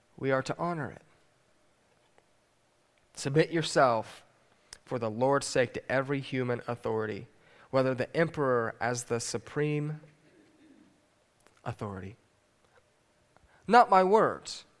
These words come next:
So if you have a problem with today's scripture, I have a problem with today's scripture because the,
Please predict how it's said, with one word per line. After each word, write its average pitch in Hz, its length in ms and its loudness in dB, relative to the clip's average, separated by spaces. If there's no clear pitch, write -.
So 196 160 4
if 160 80 4
you 247 140 8
have 247 140 10
a 220 80 6
problem 175 580 8
with 160 160 0
today's 151 340 0
scripture, - 540 -4
I 170 240 10
have 185 220 6
a 185 60 2
problem 135 420 4
with 131 120 -2
today's 135 360 -2
scripture - 480 -6
because 156 520 0
the, 147 560 2